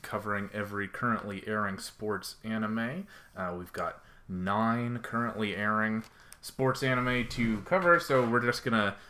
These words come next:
jump right in with those that premiered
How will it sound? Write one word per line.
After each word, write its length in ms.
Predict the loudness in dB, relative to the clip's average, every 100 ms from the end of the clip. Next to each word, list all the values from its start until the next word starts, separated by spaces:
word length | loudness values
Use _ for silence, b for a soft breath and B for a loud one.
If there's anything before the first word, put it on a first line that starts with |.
| b -14
jump 360 | -2 0 0 -2
right 380 | -4 2 2 2 -2
in 420 | -2 -2 -4 -8 -6
with 240 | -4 -4 -6 -2
those 320 | 0 0 -2
that 300 | -6 -6 -10
premiered 480 | -8 -6 -2 -2